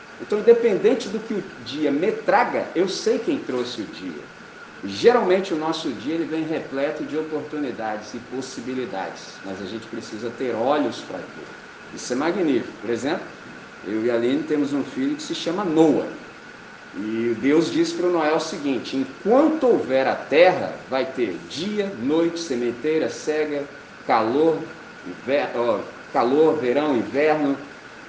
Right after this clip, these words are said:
e assim por diante." O que que isso significa? Eu vou manter o planeta funcionando.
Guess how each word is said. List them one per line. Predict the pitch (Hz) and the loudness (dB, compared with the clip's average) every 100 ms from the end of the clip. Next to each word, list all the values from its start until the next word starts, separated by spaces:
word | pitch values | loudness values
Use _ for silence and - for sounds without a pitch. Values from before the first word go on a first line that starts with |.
| - 123 | -10 0
e | 135 139 | 4 6
assim | 139 139 151 147 | 4 2 -2 0
por | 156 156 | 0 0
diante." | 156 127 92 - | 2 0 -2 -8
O | - | -2
que | 247 | 0
que | - 220 | 0 0
isso | 226 - | 0 0
significa? | 196 196 175 151 117 - - - | 0 2 2 2 0 -2 -8 4
Eu | 202 294 | 6 8
vou | 226 190 233 | 6 6 6
manter | 226 185 127 170 190 | 6 2 4 4 4
o | |
planeta | 185 175 147 156 156 | 2 2 2 0 -2
funcionando. | 156 156 185 147 117 | -4 -4 -4 -4 -4